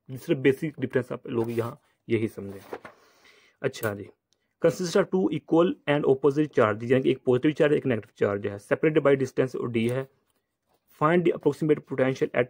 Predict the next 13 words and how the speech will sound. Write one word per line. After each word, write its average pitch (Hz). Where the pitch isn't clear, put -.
points 123
far -
away 120
from 113
the 107
dipole, 110
यानी 131
कि -
हम 143
डाइपोल 135
से 147
इतने 143
दूर, 120